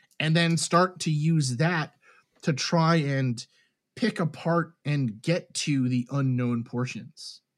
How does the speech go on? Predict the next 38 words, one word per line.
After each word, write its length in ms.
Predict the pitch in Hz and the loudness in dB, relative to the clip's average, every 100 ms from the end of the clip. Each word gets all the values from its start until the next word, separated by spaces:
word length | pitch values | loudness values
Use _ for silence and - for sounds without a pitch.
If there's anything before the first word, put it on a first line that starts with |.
| _ _ _ _ _ - | _ _ _ _ _ -4
You 100 | 156 | -2
know, 60 | |
even 220 | 202 247 | 2 2
in 120 | 240 180 | 4 2
science, 640 | - 175 175 156 107 - | 2 2 4 4 0 -2
like, 260 | 127 117 _ _ _ _ _ _ _ _ _ _ | -4 -6 _ _ _ _ _ _ _ _ _ _
when 120 | - 160 | -4 -2
scientists 600 | 180 196 220 214 180 175 | 2 4 2 2 0 2
make 200 | 170 165 | 2 2
a 40 | |
discovery, 760 | 127 - - 220 170 135 123 113 - _ _ _ _ _ _ _ _ _ - | 0 -2 -2 0 0 2 0 -2 -8 _ _ _ _ _ _ _ _ _ -6
they're 160 | 135 170 | 2 4
not 200 | 196 220 | 4 2
making 320 | 196 185 170 | 0 0 0
a 40 | |
dis-, 240 | 143 131 - | 0 -2 -4
you 120 | 156 | -2
know, 160 | 147 123 - - _ _ - | -2 -4 -10 -20 _ _ -4
no 240 | 180 233 | 4 4
scientist 540 | 240 214 220 226 196 - | 6 4 4 4 2 2
just 160 | 170 | 0
kind 120 | 185 156 | 2 0
of 140 | 123 | 0
goes 320 | 139 170 170 | 2 4 4
into 120 | 170 | 2
the 60 | 135 | 0
lab 240 | 143 151 | 2 4
and 140 | 143 120 | 4 2
mixes 360 | 143 - 156 | 0 0 -2
stuff 200 | - 147 | 0 -2
at 120 | 147 113 | -2 -2
random 340 | 123 143 131 | -2 0 0
and 100 | 113 | -2
hopes 240 | 131 139 - | -2 -4 -2
to 80 | |
make 160 | 135 127 | -2 -2
a 40 | |
discovery. 640 | 110 - 240 196 107 92 | -4 -6 -4 -4 -6 -12